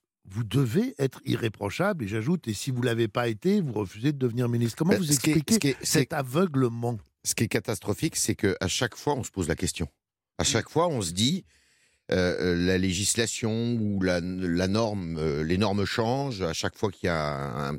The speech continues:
Speaker 2: petit scandale de cet ordre, parfois des gros scandales, eh bien, euh, et en plus, dans une ère, je dirais, médiatique extrêmement, euh, agressive, euh,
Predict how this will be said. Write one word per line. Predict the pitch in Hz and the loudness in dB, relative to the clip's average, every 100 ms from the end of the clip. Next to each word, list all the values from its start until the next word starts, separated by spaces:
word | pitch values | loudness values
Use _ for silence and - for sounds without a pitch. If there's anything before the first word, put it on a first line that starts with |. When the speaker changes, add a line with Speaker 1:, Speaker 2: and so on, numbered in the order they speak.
| - | -10
Speaker 2:
petit | - 90 | -6 -4
scandale | - 90 90 90 | -2 0 0 -2
de | 78 | -4
cet | - - | -4 0
ordre, | 151 131 73 _ - | 0 0 -6 _ -4
parfois | - - | -2 0
des | 151 | 0
gros | 82 95 | 2 2
scandales, | 151 104 98 131 165 _ _ - - - - - - | 0 -2 0 0 -2 _ _ -20 -20 -20 -20 -20 -14
eh | 80 | -2
bien, | 90 117 | 0 0
euh, | 131 107 92 90 85 82 82 82 82 80 80 76 | -2 -2 -2 0 0 0 0 0 -2 -2 -4 -6
et | 78 92 85 | -2 0 0
en | 87 | -2
plus, | - - - - | -2 -4 -4 -2
dans | 95 | -2
une | 82 76 92 98 | -2 -2 0 2
ère, | 113 117 107 82 82 | 0 0 -4 -4 -4
je | 71 | -4
dirais, | 82 82 92 85 | -4 0 0 0
médiatique | 85 80 98 - 110 - - - | -2 -2 -2 -2 -8 -6 -12 -6
extrêmement, | 92 - - 87 98 98 98 87 | -6 -6 -4 -2 0 0 0 0
euh, | 80 - _ _ _ - | -2 -4 _ _ _ -6
agressive, | 80 78 95 - 110 110 107 107 107 104 104 85 | -4 -2 -2 -2 0 2 2 2 2 2 0 0
euh, | 90 85 | 0 0